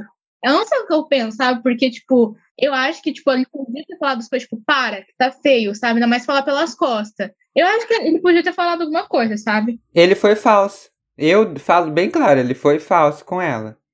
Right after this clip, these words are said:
Speaker 2: Se ele se diz tanto amigo, e amigo pra contar o que os outros tão falando, por que não defendeu ela quando ela não podia se defender? Enfim, acho que foi falso, horrível, não va-, não vale a pena essa amizade aí, não.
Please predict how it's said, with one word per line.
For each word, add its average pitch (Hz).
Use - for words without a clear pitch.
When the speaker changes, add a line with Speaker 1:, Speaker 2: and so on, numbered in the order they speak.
Speaker 2:
Se -
ele 165
se 147
diz 131
tanto 160
amigo, 131
e 127
amigo 123
pra 120
contar 131
o 143
que 143
os 127
outros 123
tão 139
falando, 156
por 202
que -
não 202
defendeu 170
ela 135
quando 127
ela 123
não 123
podia 123
se 120
defender? 120
Enfim, 147
acho 110
que -
foi 127
falso, 131
horrível, 135
não 143
va-, 139
não 143
vale 143
a 139
pena 143
essa 143
amizade 135
aí, 143
não. 110